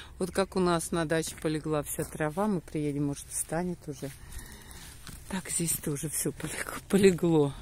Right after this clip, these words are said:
Все цветочки от воды свернулись. Только там вот кашица растет. Ну вот уже. Да, вот еще липа.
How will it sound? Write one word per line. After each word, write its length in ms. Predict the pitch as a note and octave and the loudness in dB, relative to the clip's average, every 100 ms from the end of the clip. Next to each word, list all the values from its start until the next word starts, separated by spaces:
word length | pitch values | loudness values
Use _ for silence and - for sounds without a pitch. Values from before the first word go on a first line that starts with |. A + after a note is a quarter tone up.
| - | -8
Все 100 | - | -4
цветочки 640 | E3 - D#3+ F#3 - - - - - - - - - | -4 -4 -2 -2 -2 -6 -8 -10 -14 -14 -12 -12 -4
от 200 | D#3 - | -4 -2
воды 440 | D3+ D3+ D3 E3 D#3 - - | 0 2 2 0 0 -8 -10
свернулись. 840 | - F3 E3 D#3+ D#3 C3+ C#3 C3+ - - - - - - - - - - - | -4 0 2 4 2 2 -2 -6 -8 -12 -18 -18 -14 -10 -10 -10 -10 -10 0
Только 240 | D#3 D3+ | 2 2
там 220 | D#3 D#3 | 6 6
вот 140 | C#3+ - | 6 2
кашица 600 | - C#3 - - - F3+ | 0 2 0 -2 0 0
растет. 480 | C#3+ - - D3+ - - - - - - - - - - - - - | 0 -2 -2 -2 -2 -10 -12 -12 -12 -12 -12 -10 -10 -8 -6 -4 -2
Ну 100 | G#3 G3 | -2 -4
вот 100 | E3 - - | -6 -6 -6
уже. 180 | D#3+ D#3 - - - - - - - - - - - - - - - | -4 -4 -6 -6 -8 -8 -8 -6 -6 -8 -8 -6 -6 -6 -8 -10 -4
Да, 300 | G3 A3+ F3 D#3 | -2 -2 -4 -4
вот 200 | F#3 - | -6 -6
еще 280 | F3 - F3+ | -8 -4 -4
липа. 360 | F3 E3+ - | -2 -4 -4